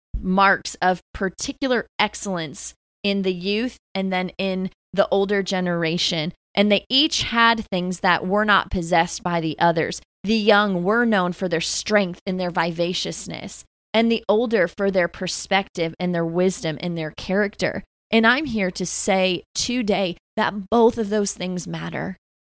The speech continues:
Both of those things matter, especially as we build the church. We are called to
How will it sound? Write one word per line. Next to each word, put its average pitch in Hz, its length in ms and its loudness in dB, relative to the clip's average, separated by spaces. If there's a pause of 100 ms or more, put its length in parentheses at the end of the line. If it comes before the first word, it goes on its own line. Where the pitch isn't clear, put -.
(240)
Both 220 360 4
of 269 100 -2
those 240 180 0
things 208 280 -4
matter, 202 240 0
especially 220 1000 0
as 196 240 -4
we 202 300 -2
build 185 400 0
the 175 80 -6
church. - 800 -6 (920)
We 254 220 2
are 214 200 2
called 208 640 2
to 202 300 -6